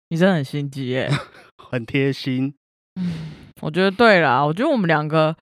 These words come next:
Speaker 1: 常常都是扮演聆听者的角度。
Speaker 2: 嗯。
Speaker 1: 大家是因为我们很真诚又很可靠吧？嘿嘿。
Speaker 2: 他们都错了。
Speaker 1: <laughs> 嗯，
Speaker 2: 嘿嘿。
Speaker 1: 那是你。
Speaker 2: 哦。
Speaker 1: 有时候透过聆听别人在说的事情，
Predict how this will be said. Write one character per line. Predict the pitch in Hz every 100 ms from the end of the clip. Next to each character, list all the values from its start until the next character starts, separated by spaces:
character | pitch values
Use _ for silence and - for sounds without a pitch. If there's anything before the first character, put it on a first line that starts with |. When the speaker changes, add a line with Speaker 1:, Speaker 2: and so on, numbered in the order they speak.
| _ -
Speaker 1:
常 | 185 196
常 |
都 | 214 220
是 | 220
扮 | 202 202
演 | 165 147
聆 | 147 160
听 | 180 208 208
者 | 196 135
的 | 131
角 | 131 120 78
度。 | 156 147 110
Speaker 2:
嗯。 | 131 127 110 95 - _ -
Speaker 1:
大 | 240
家 | 254 254
是 | - 262
因 | 247
为 | 247
我 | 202 147
们 | 147
很 | 151
真 | 139 180 190
诚 | 175 135 156
又 | 190
很 | 160
可 | 156 180
靠 | - 143
吧？ | - - - _ _ _ -
嘿 | 190 -
嘿。 | 185 160 _ _ _ _ _ _ _
Speaker 2:
他 | -
们 | 143
都 | 127
错 | 131 - 160 110
了。 | 85 78 - - - - - 392
Speaker 1:
<laughs> | - - 359 - _
嗯， | 170 226 240 -
Speaker 2:
嘿 |
嘿。 | -
Speaker 1:
那 | 226
是 | - 247 -
你。 | 226 196 170 185 - _ _ - 156
Speaker 2:
哦。 | 117 117 - - _ - - _ -
Speaker 1:
有 | 185
时 | 202
候 | 277
透 | 302 302 294
过 | 285
聆 | 240 214
听 | 233 240
别 | 202
人 | 170 170
在 | 196
说 | 190 180
的 | 175 156
事 | 170 147
情， | - - -